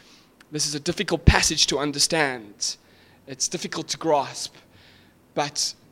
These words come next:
we need to make sure that we don't just rush through it. We take our time to do it, because if we just preach random sections and like we normally do in the Sermon on the Mount, just jump and pick the ones and pick and choose, we become, uh, bit part Christians.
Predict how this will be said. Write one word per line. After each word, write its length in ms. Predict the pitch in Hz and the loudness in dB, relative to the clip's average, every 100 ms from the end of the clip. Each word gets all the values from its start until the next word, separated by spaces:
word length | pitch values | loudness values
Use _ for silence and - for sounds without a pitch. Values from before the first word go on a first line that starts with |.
| - - | -18 -4
we 100 | 165 | 0
need 140 | 165 | 0
to 60 | 156 | 2
make 200 | 156 151 | 0 6
sure 320 | - 165 151 | 6 6 2
that 200 | 143 139 | -2 -4
we 80 | 143 | 0
don't 240 | 156 160 | 0 2
just 180 | 151 - | 2 2
rush 280 | 143 139 - | 2 0 0
through 180 | 135 117 | -2 -6
it. 380 | - - - - - - - - - | -4 -4 -4 -6 -20 -20 -20 -20 -10
We 100 | 147 | -4
take 360 | 147 175 156 156 | 0 0 0 0
our 120 | 139 | -2
time 380 | - 139 139 135 | -2 -2 -4 -6
to 80 | 135 | -10
do 80 | |
it, 60 | 123 | -10
because 360 | 139 160 143 - - - - | -6 -2 -2 -6 -12 -20 -8
if 160 | 170 170 | -6 -4
we 360 | 165 175 156 - - - | 0 0 0 -6 -18 -2
just 300 | 185 180 - | 2 2 0
preach 540 | - 190 175 - - - - - 151 | -2 -2 0 2 2 0 -16 -16 -4
random 460 | 151 170 196 180 | 2 4 4 0
sections 680 | 180 - 185 - 160 147 147 | 0 0 2 2 0 0 -2
and 220 | 143 135 - - | -4 -4 -8 -2
like 200 | 151 156 | -2 0
we 80 | 165 | 0
normally 400 | 160 160 165 170 | 0 2 2 0
do 280 | 170 165 170 | 0 0 2
in 80 | 160 | 2
the 60 | 151 | 0
Sermon 340 | 170 160 156 | 0 0 0
on 80 | 147 | -2
the 60 | |
Mount, 280 | 147 147 143 | 0 0 0
just 240 | - 143 - | 0 0 2
jump 360 | 156 160 156 | 2 0 -2
and 120 | 139 | -4
pick 200 | 175 170 | -4 -4
the 100 | - | -2
ones 300 | 151 147 151 | 0 0 -2
and 140 | 143 139 | -6 -6
pick 200 | 165 156 | -6 -6
and 100 | 147 | -2
choose, 360 | - 143 135 | 0 0 0
we 80 | 143 | -2
become, 500 | 143 143 160 135 135 - - - - | -2 -4 -4 -4 -6 -10 -20 -8 -2
uh, 140 | 139 | 0
bit 220 | - 185 | 0 -2
part 320 | - 170 151 - | 2 2 2 0
Christians. 800 | 156 - 131 92 - - - | 0 2 0 -2 -6 -6 -6